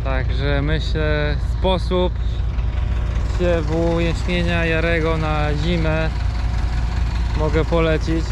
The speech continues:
Wiadomo, no zależy na pewno też od zimy, bo to rok rokowi nierówny, ale mówię, były mrozy po minus dwanaście bez śniegu, przezimował. Odmiany tylko trzeba, y, odporne na tą, nie wiem, rynchosporiozę,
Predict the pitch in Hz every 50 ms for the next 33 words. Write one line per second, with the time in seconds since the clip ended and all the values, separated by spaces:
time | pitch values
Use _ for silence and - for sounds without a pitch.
0 | - - - 180 175 175 180 180 180 170 156 143 139 139 131 135 143 139 143 139
1 | 135 135 139 143 139 151 147 135 131 123 135 135 - 135 127 120 123 127 131 131
2 | 127 120 127 117 131 131 123 123 123 131 127 127 131 123 - 139 120 131 135 135
3 | 127 127 120 117 131 131 131 127 131 127 120 123 117 110 - 147 156 151 151 151
4 | 151 151 151 147 143 147 147 - 151 151 151 151 147 143 135 135 139 143 147 143
5 | 143 143 - - 147 151 143 - - - 156 151 147 143 151 151 147 - - -
6 | - - - - - - - - - - - - - 170 165 151 160 165 165 156
7 | 147 139 123 113 110 - - - - - - - - - - - - - - -
8 | - - - - - - - 165 175 170 196 196 190 190 185 175 175 175 190 185
9 | - - 185 185 170 180 185 185 180 185 175 - - - - - - - 160 160
10 | 160 165 165 170 170 165 165 - - 180 175 170 170 170 165 165 - 165 160 165
11 | 160 156 147 147 156 160 165 170 151 170 170 160 - - 170 165 160 151 170 180
12 | 190 180 180 185 185